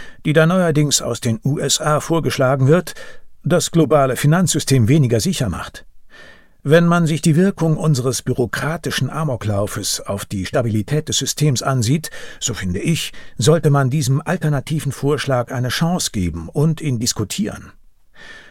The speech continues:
Schlimmer als das, was wir hier in der E U machen, kann es nämlich kaum sein. In der Zwischenzeit entstehen jenseits der Aufmerksamkeit der Aufsicht neue Risiken,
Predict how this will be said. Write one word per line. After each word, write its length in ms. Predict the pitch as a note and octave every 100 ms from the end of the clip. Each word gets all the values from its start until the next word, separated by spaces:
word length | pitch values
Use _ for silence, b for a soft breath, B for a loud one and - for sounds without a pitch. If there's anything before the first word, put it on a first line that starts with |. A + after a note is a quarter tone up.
| B
Schlimmer 380 | B - F3 B2
als 240 | G#2 G2+ -
das, 320 | C#3 - -
was 240 | A2 -
wir 200 | D3+ C#3
hier 260 | A2+ C3+ A#2+
in 80 | G#2
der 160 | G2+
E 160 | G2+ G#2+
U 160 | B2+
machen, 480 | B2+ A2+ G2 A2 F#2+ - -
kann 200 | - F#3+
es 140 | G2+ -
nämlich 280 | E2+ E2+
kaum 240 | - G2+ E2
sein. 360 | C#2+ - - - - - - - _ _ _ B B B B B B
In 60 | D#3+
der 120 | D#3
Zwischenzeit 600 | - D#3+ D3+ D3+ D3 E3
entstehen 460 | D3+ B2+ - C3+ B2
jenseits 720 | A2+ F3 E3+ C3+ B2+ C3+ -
der 160 | A#2+ A2
Aufmerksamkeit 960 | B2 - A#2+ G#2+ A2 F#2+ F#2+ G#2 -
der 160 | F2+ -
Aufsicht 640 | G#2+ G2 - G#2 - -
neue 340 | C3+ C#3 G2 F#2+
Risiken, 640 | G#2+ G2 G#2 - G2+